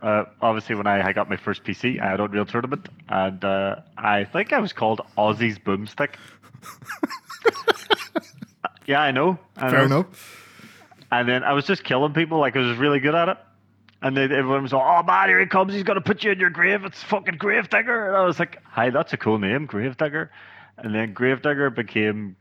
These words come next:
Speaker 1: Gravemaker, and then Gravemaker just got shortened to Grave. And then when I seen the show Gungrave, I thought, "Fuck, that's a cool name." So I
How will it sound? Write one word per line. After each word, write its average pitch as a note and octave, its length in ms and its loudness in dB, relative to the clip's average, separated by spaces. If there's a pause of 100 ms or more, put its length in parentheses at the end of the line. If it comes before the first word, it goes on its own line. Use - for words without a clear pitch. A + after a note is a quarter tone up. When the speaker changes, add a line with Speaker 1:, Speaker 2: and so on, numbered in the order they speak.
Speaker 1:
Gravemaker, G#2+ 1000 0
and G#2 160 -4
then G2+ 220 -4
Gravemaker G#2 580 -2
just - 140 -8
got G#2 140 -6
shortened G2 340 -6
to G2+ 80 -2
Grave. G#2 400 -2 (1160)
And G#2 240 0
then G#2 280 0 (140)
when G#2 160 -2
I G2 60 2
seen G2+ 240 -4
the G2 80 -4
show G2 400 -4 (380)
Gungrave, B2+ 540 0
I A#2 100 0
thought, A2+ 260 -2 (100)
"Fuck, - 160 -2
that's - 220 -2
a A#2+ 60 -4
cool A#2+ 200 0
name." D3 340 -2
So G#2+ 380 -6
I G#2 420 0